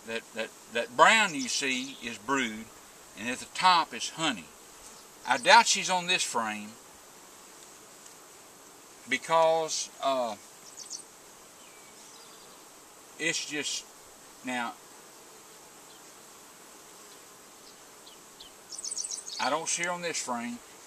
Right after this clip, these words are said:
Uh, the, down below,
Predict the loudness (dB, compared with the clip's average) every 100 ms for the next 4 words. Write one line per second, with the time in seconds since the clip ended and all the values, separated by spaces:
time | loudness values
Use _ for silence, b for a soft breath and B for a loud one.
0 | -20 0 10 12 12 6 -2 -6 -4 -4
1 | -8 -20 -20 -20 -20 -20 -20 -20 -20 -20
2 | -20 -20 -20 -20 -18 -18 -18 -18 -6 4
3 | 8 8 6 10 12 10 8 0